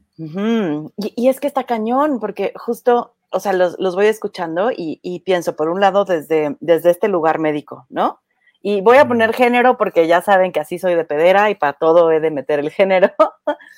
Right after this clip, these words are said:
Speaker 1: Pero pensaba justamente como desde... Eh, la medicalización, ¿no? Como cuando el médico cree, piensa y asegura o afirma que sabe más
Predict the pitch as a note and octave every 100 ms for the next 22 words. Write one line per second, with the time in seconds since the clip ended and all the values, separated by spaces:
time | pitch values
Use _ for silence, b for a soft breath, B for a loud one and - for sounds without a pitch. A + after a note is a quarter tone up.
0 | B B - B3+ B3 A#3+ A#3+ C4+ D#4 -
1 | B3+ B3+ A#3 A3+ A#3+ A3 G3 F#3+ - F#3
2 | F3 E3 F#3 F3+ F3+ F3+ - _ _ _
3 | _ F#3 F#3+ F3+ F#3+ F#3+ F#3+ F3+ F#3 F#3
4 | F3 D#3+ F#3+ E3+ D3+ - F#3+ - G#3 F#3+
5 | F#3 F3 - G3 F#3+ G3 G3+ A#3+ B3 C4+
6 | - D4 F#4 F#4+ _ _ _ _ _ _
7 | _ - A#3 B3+ C4 G4 - _ B B
8 | B _ _ _ _ A3 A#3 A#3+ B3 C#4+
9 | C4 C#4 - _ _ G3 G3+ F#3+ F#3 E3+
10 | A3 A#3 A3+ A3+ - F3 E3+ - A#3+ A#3
11 | C4 D4 - C#4 C4+ A#3+ A3 A3+ G#3+ G3+
12 | G3 G3 - -